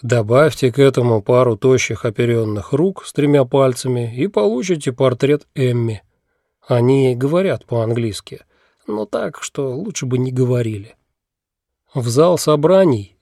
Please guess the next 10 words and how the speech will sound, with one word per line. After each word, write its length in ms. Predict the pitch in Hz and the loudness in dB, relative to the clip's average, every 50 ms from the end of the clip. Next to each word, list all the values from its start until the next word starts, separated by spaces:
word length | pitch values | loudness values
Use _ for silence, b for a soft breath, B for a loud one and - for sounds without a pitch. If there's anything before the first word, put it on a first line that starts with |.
| _ - | _ -4
низкое 460 | 131 131 135 139 127 - - 123 117 | 0 2 2 2 0 -2 -4 -6 -6
строение, 600 | 101 - - 135 131 131 131 127 120 113 113 110 | -6 -2 0 2 4 6 6 6 4 4 0 -2
сколоченное 720 | 101 - - 123 120 127 120 - - 120 117 113 113 113 110 | -2 -2 0 2 2 2 0 -2 -2 -4 -2 -2 -2 -2 -2
из 80 | 101 - | -4 -4
пурпурного 680 | - 143 131 120 - 123 120 110 107 107 110 113 123 | -2 0 0 0 -2 -4 -6 -4 -4 -4 -4 -4 -2
дерева, 500 | 131 160 180 180 175 175 165 160 160 165 | -2 0 0 0 0 0 0 0 -2 -4
их 200 | 196 208 190 - - | -6 -8 -8 -4 -2
набилось 560 | 214 196 160 156 185 185 185 165 - - _ _ | -2 -2 0 0 2 2 2 0 -2 -6 _ _
особей 420 | - 185 160 - - 143 135 135 127 | -4 -4 -4 -2 -4 -4 -4 -4 -6
пятьдесят. 800 | - - 147 127 127 127 135 123 - - 117 104 98 - - | -4 -4 -6 -4 -4 -4 -4 -4 -4 -6 -6 -8 -8 -10 -16